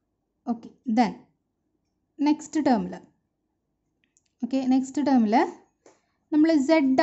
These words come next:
ഔട്ട്സൈഡ് എടുക്കുകയാണ്. അപ്പോൾ നമ്മൾ പ്ലസ് എന്ന് എഴുതുകയാണെങ്കിൽ we take Z outside. Z is common, so we can take Z outside. Then ബാക്കി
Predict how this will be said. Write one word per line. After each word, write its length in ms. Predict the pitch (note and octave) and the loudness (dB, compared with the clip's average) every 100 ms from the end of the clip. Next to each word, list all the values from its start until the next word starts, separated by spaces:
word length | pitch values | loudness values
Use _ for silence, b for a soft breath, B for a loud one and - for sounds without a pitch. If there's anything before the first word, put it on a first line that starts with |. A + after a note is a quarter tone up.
| C#4+ | 4
ഔട്ട്സൈഡ് 340 | A3+ - G#3 G3 | 2 -2 -4 -4
എടുക്കുകയാണ്. 260 | G3 F#3+ F#3+ | -8 -10 -4
അപ്പോൾ 160 | C4+ | -2
നമ്മൾ 160 | C4+ C#4 - | -2 -4 -4
പ്ലസ് 260 | C4+ C4+ - C4+ | -2 -2 0 2
എന്ന് 140 | A#3 | 4
എഴുതുകയാണെങ്കിൽ 480 | G3+ G3+ F#3 F3+ G3+ F4 F4 _ _ _ _ _ _ _ _ _ _ | 0 -4 -6 -8 -6 -6 -8 _ _ _ _ _ _ _ _ _ _
we 60 | C4 C#4+ | -6 -4
take 220 | D4 C#4+ B3 A3+ | -4 -6 -6 -2
Z 240 | B3+ A3+ A#3 | 0 2 0
outside. 420 | G3 - G3 F#3+ - | -2 -8 -10 -10 -6
Z 240 | A3 G#3 A#3 | -2 -2 -2
is 40 | - | -2
common, 280 | A3 G3+ C#4+ D4 | -2 0 0 0
so 40 | A#3 G#3 | -4 -6
we 60 | G#3+ | -6
can 140 | G3+ G3+ | -6 -4
take 160 | C#4 - - | -6 -6 -6
Z 260 | A3+ G3 F#3 | -4 -4 -6
outside. 420 | F3 - B3+ F4 B B - | -8 -6 -6 -6 B B -12
Then 100 | - A3+ | -4 0
ബാക്കി 180 | C4+ C4 | 0 2